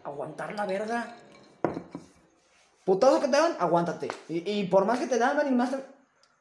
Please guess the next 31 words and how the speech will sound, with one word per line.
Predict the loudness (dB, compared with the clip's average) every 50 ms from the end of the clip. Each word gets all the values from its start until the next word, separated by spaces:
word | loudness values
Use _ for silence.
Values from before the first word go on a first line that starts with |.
| _ -8
Nunca | -6 -4 -4 -4 -4 -4 -2
los | -2 -2 -2 -4
reportabas, | -6 -8 -8 -8 -10 -10 -8 -10 -10 -8 -8 -8 -8 -6 -6
mamón. | -4 -4 -2 -2 -4 -4 -6 -8 -10 -14 -20 _ _ _ _ _ _ _ _ _ _ _ _ _ _ _ _ _ _ _ _ _ _ _ _ _ _ -20 -20 _ _ _ _ _ _ _ _ _ _ _ _ _ _ _ -20
Porque | -18 -14 -12 -12
aguantabas. | -12 -12 -14 -14 -10 -8 -8 -8 -8 -10 -12 -8
Y | -4 -4 -2
si | -2 -2 0
fuera | 2 4 4 4
un | 4
güey | 2 2 2
mamón, | 2 2 2 2 2 2 2
te, | 0
o | -2 -2
sea, | 0 0 0 0 -2 -4 -10 -6
te | -4 0 0
hacía | 0 0 0 -2 -2
un | -2
sacacacas. | 0 0 0 0 0 0 -2 -4 -4 -6 -10 -12 -14 -16 -20 _ _ _ _ _ _ _ _ _ _ _ _ _ _ _ _ _ _ _ _ -20 -20 -20 -20 -20
<clears throat> | -20 _ _ _ _ _ _ _ _ _ _ _ _ _ _ _ _ _ _ _ _ _ -14 -10
Eran | -8 -8 -8 -8 -12 -14
gachos | -16 -18 -18 -20 -20 -20
los | -20 -20
sacacacas, | -20 -20 -20 -20 -20 -20 -20 -20 _ -20 -20 -20 -20 -20 -20
güey. | -20 -20 -20 _ _ _ _ _ _ _ -8 -4 0 0 -2 -2 -4 -14 -20
<laughs> | -20 _ _
Eran | 2 4 4 6 6
buenos, | 6 6 4 4 2 0
pero | -2 -2 -2
eran | -2 -4 -6 -10 -16 -20 -20 -18
muy, | -16 -16 -16